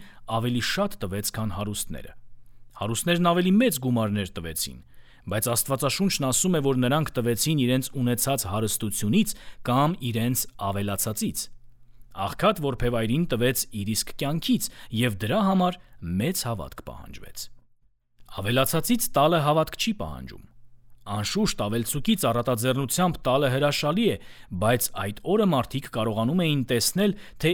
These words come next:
ինչ էին գցում գանձանակը, և հարուստները շատ անգամներ տալիս էին մարդկանց կողմից նկատվելու և իրենց մրցակիցների մեջ կրոնական դիրք ձեռք բերելու համար։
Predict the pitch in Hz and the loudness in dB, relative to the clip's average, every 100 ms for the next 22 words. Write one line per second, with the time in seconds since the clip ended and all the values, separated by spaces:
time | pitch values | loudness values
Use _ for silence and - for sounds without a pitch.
0 | 180 220 254 - 180 180 160 135 - 143 | 2 0 2 2 2 2 0 0 0 -2
1 | 147 123 135 131 156 233 233 85 - - | 0 2 2 2 2 2 0 -8 -10 -20
2 | - 92 107 98 107 120 - 147 185 147 | -16 -4 -2 0 0 0 -2 0 0 0
3 | - 190 226 175 160 156 160 208 190 151 | 0 -2 2 0 2 -2 0 0 2 2
4 | 139 196 170 151 147 135 131 127 - 202 | 2 2 2 2 2 2 2 2 0 0
5 | - 147 135 180 - 202 104 104 101 104 | 0 0 2 0 0 0 0 0 0 -2
6 | 101 208 - - - 98 113 123 - 127 | 2 2 0 -14 -10 -2 0 0 -2 0
7 | 165 196 147 143 147 131 127 - 120 139 | 2 2 2 0 0 0 -2 -2 -2 0
8 | 160 156 - 151 131 120 117 139 135 98 | 0 -2 0 0 4 2 2 2 2 0
9 | 123 190 143 104 104 90 90 87 80 73 | 2 0 0 -2 -2 -2 -6 -4 -6 -8
10 | 76 71 - | -8 -10 -12